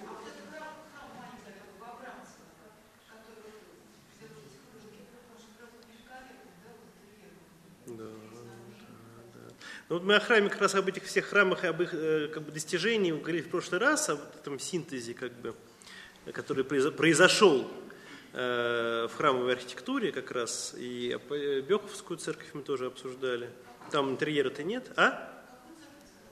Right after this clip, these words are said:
Speaker 2: Бехов, ну, по, который по, по эскизу Поленова построена. В Бехово, деревне Бехово, по, у, рядом с его усадьбой.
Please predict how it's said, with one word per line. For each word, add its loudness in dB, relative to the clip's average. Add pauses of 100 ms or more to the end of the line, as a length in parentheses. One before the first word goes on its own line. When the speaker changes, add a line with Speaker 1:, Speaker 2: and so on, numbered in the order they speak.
(260)
Speaker 2:
Бехов, 0
ну, -2
по, -2
который -2
по, -12
по 4
эскизу -2
Поленова 4
построена. -4 (520)
В -14
Бехово, 2
деревне 2
Бехово, -6 (320)
по, 2
у, 4
рядом 6
с -4
его -4
усадьбой. -6